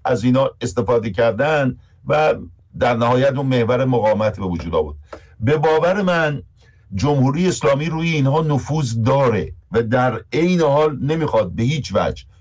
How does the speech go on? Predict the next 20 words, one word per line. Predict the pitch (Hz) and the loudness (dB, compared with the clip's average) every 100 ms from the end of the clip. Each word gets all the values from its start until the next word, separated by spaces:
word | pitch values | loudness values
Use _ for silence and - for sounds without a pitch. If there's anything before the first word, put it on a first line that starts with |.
| _ | _
که | 101 | -4
جنگ | 87 120 131 143 | 0 2 2 0
گسترش | 107 113 - 110 127 123 | -2 -2 0 0 0 -2
پیدا | 110 113 120 | 0 0 0
بکنه | 127 131 135 143 - - _ - 92 | -2 0 0 -2 -6 -18 _ -10 0
و | 113 110 - - _ _ - | 2 2 -2 -14 _ _ -2
در | 113 113 98 92 | 0 0 0 0
دکترین | 127 - 131 135 190 190 | 0 -2 0 2 2 0
جمهوری | 135 131 117 127 | 0 0 2 2
اسلامی | 120 - 120 123 | 0 0 0 2
هم | 147 | 0
نیست | 151 151 - | -2 -4 0
که | |
به | 135 | 0
آمریکا | 113 113 95 110 | 2 0 0 0
رویارویی | 127 117 110 107 104 113 139 147 - - | 0 2 2 2 0 0 0 -2 -6 -4
مستقیم | 117 113 - 104 135 143 | 0 0 0 0 0 0
نظامی | 120 113 110 135 | 0 2 0 0
داشته | 135 - 143 | -2 0 -2
باشه. | 117 - - | -2 -4 -16